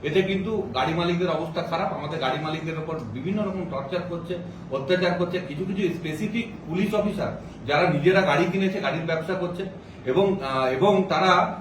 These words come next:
এর সঙ্গে সঙ্গে বালির ড্যাম্পিং পয়েন্ট, স্পেসিফিক পুলিশ অফিসার বলছে, "এই জায়গা থেকে লোড করো, তাহলে কোনো সমস্যা হবে না,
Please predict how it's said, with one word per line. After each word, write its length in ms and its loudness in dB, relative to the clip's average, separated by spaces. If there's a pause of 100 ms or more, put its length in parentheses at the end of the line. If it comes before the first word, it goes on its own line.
এর 140 2
সঙ্গে 320 2
সঙ্গে 240 -2
বালির 420 2
ড্যাম্পিং 480 2
পয়েন্ট, 200 -2
স্পেসিফিক 680 0
পুলিশ 220 0
অফিসার 340 0
বলছে, 260 -4
"এই 400 0
জায়গা 360 0
থেকে 220 -4
লোড 180 -2 (100)
করো, 220 -2 (240)
তাহলে 280 0
কোনো 240 -4
সমস্যা 380 -2
হবে 100 -2
না, 120 -4